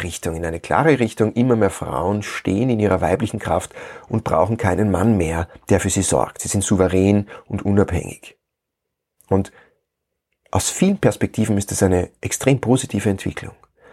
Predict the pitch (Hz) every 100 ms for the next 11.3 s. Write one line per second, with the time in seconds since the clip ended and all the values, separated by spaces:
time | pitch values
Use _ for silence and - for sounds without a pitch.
0 | - - - _ - 110 - 123 - 110
1 | 101 - 120 120 113 104 117 123 113 -
2 | - - - - 123 - 120 104 117 -
3 | - 87 - 85 - 60 78 80 - -
4 | 80 - - - - - 90 90 95 92
5 | 95 95 87 90 - 80 67 69 - 113
6 | 98 95 - 104 92 78 - _ _ _
7 | _ _ _ _ - - - - _ _
8 | _ 95 82 110 147 - _ _ _ _
9 | - 107 117 107 139 160 147 117 82 127
10 | 135 104 - 73 - 78 131 117 85 104
11 | - 139